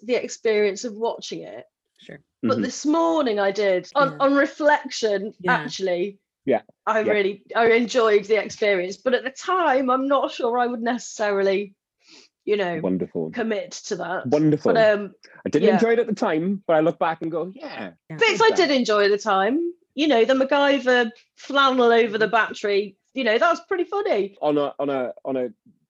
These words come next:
Speaker 3: genuine note, I'm, I'm very pleased that it didn't, that Evil Dead didn't, uh, you know, you haven't got P T S D or P T E V D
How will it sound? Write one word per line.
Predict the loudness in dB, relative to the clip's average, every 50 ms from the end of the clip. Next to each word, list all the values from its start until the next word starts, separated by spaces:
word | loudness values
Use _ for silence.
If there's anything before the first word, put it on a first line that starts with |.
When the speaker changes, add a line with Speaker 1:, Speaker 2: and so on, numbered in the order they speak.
| _ -20 -20 -16
Speaker 3:
genuine | -10 -8 -6 -4 -4 -4 -4 -4 -6
note, | -6 -8 -8 -8
I'm, | -8 -8 -8 -8
I'm | -6 -6 -6 -6 -8 -10 -14 _
very | -12 -4 0 0 0 0 -2
pleased | -4 -6 -8 -8 -8 -8 -8
that | -8 -6 -6
it | -8 -6
didn't, | -6 -6 -6 -6 -8 -10 -16 -20 _ -14
that | -10 -8 -6
Evil | -6 -6 -6 -6 -4
Dead | -6 -6 -6
didn't, | -6 -6 -6 -6 -8 _ _ _ _ -8
uh, | -6 -4 -2 -2 -2 -2 -4 -4 -4 -4 -4 -4 -4 -4 -4 -2
you | -2 0 2
know, | 2 0 2
you | 2 2 2 4
haven't | 2 2 2 0
got | -2 -2 -4
P | -4 -4 -2
T | -2 -2 -4
S | -4 -4 -4
D | -4 -4
or | -4 -4
P | -6 -4 -4 -4
T | -4 -2 -4 -4
E | -2 -2 -2 -2 -2
V | 0 -2 -2 -2 -2
D | -4 -4 -6 -6 -6 -8 -12